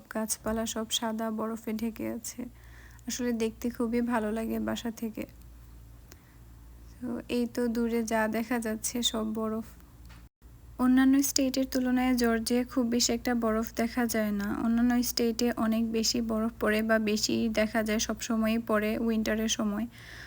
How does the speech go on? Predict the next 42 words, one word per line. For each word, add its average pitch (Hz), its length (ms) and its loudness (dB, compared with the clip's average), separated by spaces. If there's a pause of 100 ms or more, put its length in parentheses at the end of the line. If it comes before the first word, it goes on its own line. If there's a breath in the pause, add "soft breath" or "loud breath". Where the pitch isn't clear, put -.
(160 loud breath)
But 233 180 6
এখানে 247 320 2
উইন্টারে 233 580 2
খু-, - 200 -10
তেমন 233 340 4
খুব 240 180 0
বেশি 220 280 0
পড়ে 226 220 2
না 214 100 2
এবং 233 200 2
প্রত্যেক 240 440 -2
বছরও 233 400 0
পড়ে 214 320 2
না। 202 140 -2 (460 loud breath)
এক 220 240 2
বছর 233 280 2
পড়লে 233 320 0
পরে 226 320 2
এক 220 140 0
দুই 220 120 -2
বছর 220 380 -2
আর 220 120 0
দেখা 214 380 -2
যায় 214 240 -2
না। 220 280 -2 (260)
So, - 80 -6 (220)
গত 220 140 0 (140)
বছর 240 300 0
বরফ 226 300 0 (100)
পড়েনি, 214 380 0 (140)
এই 214 180 0
বছর 214 360 -2
আবার 220 280 0
বরফ 214 300 -2 (100)
পড়েছে। 220 480 -4 (480 loud breath)
So, - 120 -4
আগে 226 200 2
থেকে 254 260 -2
ওয়ার্নিং 220 420 2 (100)
দিচ্ছিল। 220 440 -2 (340)
So, 214 100 -6 (180)
তাই 214 180 0